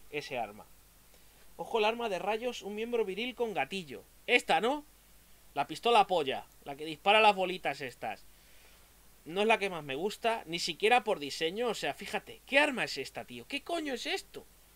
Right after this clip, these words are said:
Aparte de un nabo, como dicen por ahí. ¿Qué es esto? No,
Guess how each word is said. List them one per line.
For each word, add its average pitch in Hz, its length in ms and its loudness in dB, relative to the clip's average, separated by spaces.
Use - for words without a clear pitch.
Aparte 233 380 -2
de 226 60 -6
un 220 140 -4
nabo, 240 320 2
como 180 220 -4
dicen 175 300 -6
por 143 200 0
ahí. 110 180 -2
¿Qué 262 80 -4
es 247 120 -6
esto? - 240 -10
No, 147 400 -10